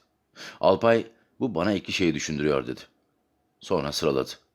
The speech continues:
"Birincisi, futbola bu kadar destek veren bir cumhurbaşkanımız olduğu halde neden dünya şampiyonu olamıyoruz? İkincisi, Cumhurbaşkanımızın futbola olan ilgisini bütün dünya tanıyor." Alpay söz verdi.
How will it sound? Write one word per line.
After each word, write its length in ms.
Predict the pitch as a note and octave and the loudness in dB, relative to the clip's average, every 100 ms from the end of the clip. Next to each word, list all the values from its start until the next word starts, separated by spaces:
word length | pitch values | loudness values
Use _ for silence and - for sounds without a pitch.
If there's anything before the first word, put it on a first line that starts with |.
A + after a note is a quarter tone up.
| _ - - | _ -20 -4
"Birincisi, 480 | F#2+ A#2 A#2+ A2 C#3+ | 2 4 4 2 0
futbola 520 | C#3 D#3 - A2 A2+ | 2 -2 2 4 4
bu 80 | A#2+ | 2
kadar 300 | G#2+ G2 G2 | 2 2 4
destek 380 | F2+ - G2+ - | 2 0 -2 0
veren 260 | D#2 E2 D#2 | 2 2 0
bir 120 | D#2 | -2
cumhurbaşkanımız 720 | D#2 F2+ E2 D2 D2 D2+ D#2+ | 0 0 0 0 -2 0 0
olduğu 300 | D2 C#2+ F2 | 0 0 2
halde 400 | C#2+ C2 D2 E2 - - - | 2 0 0 -4 -6 -20 -10
neden 340 | D2+ D#2 C3 C3 | -4 0 0 2
dünya 260 | F2+ D2 | 2 0
şampiyonu 400 | C#2+ C#2 C2 C#2+ | 0 -4 -2 -4
olamıyoruz? 520 | C#2 C#2 B1+ C2+ - - _ _ - - - | -2 -2 -4 -6 -8 -18 _ _ -20 -18 -10
İkincisi, 600 | - G#2+ G#2 - A#2 - | 0 2 2 4 2 2
Cumhurbaşkanımızın 920 | D#2 F#2 G#2+ F#2+ - G2 F2+ F#2 F#2+ - - | 0 0 2 2 2 0 0 -2 -4 -10 -20
futbola 460 | - D#3+ D#3+ F2+ D#2 | -2 -2 0 0 2
olan 260 | C#2+ D2+ C#2 | 2 0 -2
ilgisini 500 | D2 C#2+ - G#2 E2+ | -4 -4 -2 -2 -4
bütün 280 | - C#3+ | -4 -2
dünya 320 | G2 D2 D#2 F2 | -2 0 0 0
tanıyor." 420 | C#2+ C2+ G#1+ - _ _ _ _ _ _ _ - | -4 -4 -8 -14 _ _ _ _ _ _ _ -4
Alpay 380 | C2+ C#2 D2+ D#2+ | -4 0 0 2
söz 300 | D#2 C2+ C2 | 0 0 0
verdi. 180 | B1 | 0